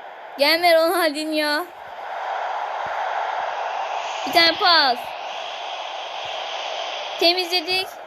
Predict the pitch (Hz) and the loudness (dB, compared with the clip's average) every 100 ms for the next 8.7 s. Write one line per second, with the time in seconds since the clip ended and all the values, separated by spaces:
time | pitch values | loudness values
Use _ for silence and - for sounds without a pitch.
0 | - - - - 294 294 302 320 294 247 | -14 -14 -8 0 2 4 6 6 4 0
1 | 214 208 - - - - - - - - | -2 -6 -12 -16 -18 -18 -18 -18 -20 -20
2 | - - - 247 285 311 311 302 294 277 | -20 -20 -4 2 6 6 6 4 4 4
3 | 277 269 247 233 190 - - - - - | 4 2 0 0 -2 -8 -18 -20 -14 -4
4 | 269 285 311 330 330 330 - 320 320 320 | 0 2 2 2 2 2 4 4 4 4
5 | - - - - - - - - - - | 0 -6 -8 -8 -8 -8 -8 -8 -8 -8
6 | - - - 262 269 277 - - - - | -10 -8 0 4 4 2 -6 -10 -10 -10
7 | - 294 294 311 285 302 294 302 320 294 | -2 0 4 4 4 2 0 2 4 4
8 | 285 269 285 285 240 208 214 | 2 2 4 2 -2 -8 -10